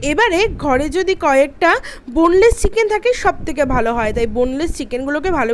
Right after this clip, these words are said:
করে ধুয়ে আমি ছোটো করে কেটে নিয়েছি। চিকেনটাকে দিয়ে আলু আর মশলাটার সাথে বেশ এক থেকে দু মিনিট একটু ভাজা ভাজা করে নিতে হবে। এটা না রাত্রেবেলা রুটি বা পরোটার সাথে just দারুণ লাগবে, গরম ভাতের সাথেও খারাপ লাগবে না।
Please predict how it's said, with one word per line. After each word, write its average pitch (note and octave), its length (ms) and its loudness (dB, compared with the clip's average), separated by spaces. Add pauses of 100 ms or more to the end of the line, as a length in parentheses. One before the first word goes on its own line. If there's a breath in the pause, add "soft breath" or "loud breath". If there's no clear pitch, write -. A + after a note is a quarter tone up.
করে C#4+ 120 -6 (120)
ধুয়ে D4 240 0
আমি G4 180 0
ছোটো C4 240 -4
করে D#4+ 120 -2 (100)
কেটে C4 280 -2
নিয়েছি। F3+ 320 -8 (600 loud breath)
চিকেনটাকে A4 580 2
দিয়ে G4+ 180 6 (200)
আলু B3+ 160 0 (100)
আর F4 160 2
মশলাটার D4+ 540 -2
সাথে G4+ 260 0 (240)
বেশ G#4 160 0 (120)
এক F4+ 140 -4
থেকে F4+ 180 -4
দু E4+ 140 0 (120)
মিনিট F#4+ 220 0 (160)
একটু - 220 0 (120)
ভাজা A3+ 260 -2
ভাজা A#3+ 240 -2 (100)
করে A#3 220 2
নিতে F3 180 -12
হবে। F3 240 -12 (460 loud breath)
এটা D4 160 0 (100)
না F4 80 4 (300)
রাত্রেবেলা F4 640 2 (160)
রুটি C#4 280 -2
বা G#4 140 4 (100)
পরোটার F4+ 440 -4
সাথে F4 220 -2 (220)
just E4+ 240 -4 (240)
দারুণ C4+ 340 2
লাগবে, G3 340 -6 (180)
গরম G3+ 260 -2
ভাতের D#4 320 -4
সাথেও G#4 260 0 (300)
খারাপ F#4 280 2
লাগবে F3 360 -2
না। - 140 -6